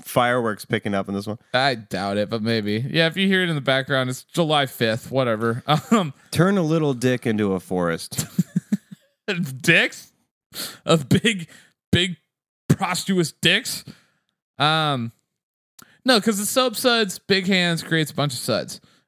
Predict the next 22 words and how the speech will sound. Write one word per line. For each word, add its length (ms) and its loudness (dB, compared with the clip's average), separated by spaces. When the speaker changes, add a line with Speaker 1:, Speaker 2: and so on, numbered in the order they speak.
Speaker 2:
Uh, 380 2
a 40 -4
piece 240 0
of 80 -2
iron 340 2
turns 280 0
into 220 2
a 40 0
field 380 0
of 80 -4
ra-, 180 0
so 160 -2
he 100 0
just, 180 -4
like, 160 0
takes 200 0
pieces 320 0
off. 180 2
Turned 360 2
a 120 2
little 460 4
stick, 680 -2